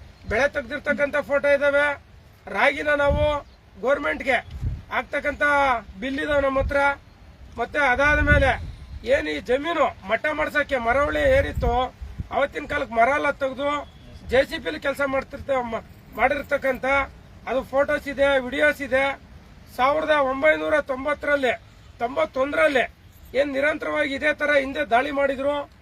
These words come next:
ಇವ್ರ ಮೇಲೆ ತೊಂದರೆ ಕೊಡಕ್ ಬಂದಿದ್ರು. ಅವಾಗ ನಾವು ಡಿ ಜಿ ಪಿ, ಐ ಜಿ ಪಿ ಕಂಪ್ಲೇಂಟ್ ಕೊಟ್ಟಾಗ ಇಲ್ಲಿ ನಮಗೆ ರಿಸರ್ವ್ ಆಗಿ ಕೊಟ್ಟಿದ್ರು. ಅಲ್ಲಿಂದ ಇಲ್ಲಿನವರೆಗೂ ಕೂಡ ನಮಗೆ ಯಾವುದೇ ತೊಂದರೆ ಆಗ್ದಂಗೆ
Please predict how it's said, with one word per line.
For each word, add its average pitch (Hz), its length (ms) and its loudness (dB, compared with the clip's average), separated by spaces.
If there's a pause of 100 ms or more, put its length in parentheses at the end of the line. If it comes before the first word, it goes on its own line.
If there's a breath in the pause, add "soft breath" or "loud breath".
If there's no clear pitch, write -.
(420 soft breath)
ಇವ್ರ 262 200 -4
ಮೇಲೆ 285 420 2
ತೊಂದರೆ 262 320 -4
ಕೊಡಕ್ 294 260 -2
ಬಂದಿದ್ರು. 269 440 2 (500)
ಅವಾಗ 254 280 2
ನಾವು 254 200 2
ಡಿ 269 180 0
ಜಿ 277 140 -4
ಪಿ, - 120 -4
ಐ 285 140 6
ಜಿ 285 120 -8
ಪಿ 285 120 -10 (800)
ಕಂಪ್ಲೇಂಟ್ 269 360 -2
ಕೊಟ್ಟಾಗ 285 300 -4 (560)
ಇಲ್ಲಿ 247 180 -6
ನಮಗೆ 269 320 0
ರಿಸರ್ವ್ 247 280 -4
ಆಗಿ 294 160 0
ಕೊಟ್ಟಿದ್ರು. 247 340 -6 (960)
ಅಲ್ಲಿಂದ 320 320 0
ಇಲ್ಲಿನವರೆಗೂ 330 640 2
ಕೂಡ 311 140 -2
ನಮಗೆ 285 440 2
ಯಾವುದೇ 254 320 4
ತೊಂದರೆ 294 280 -6
ಆಗ್ದಂಗೆ 254 720 -2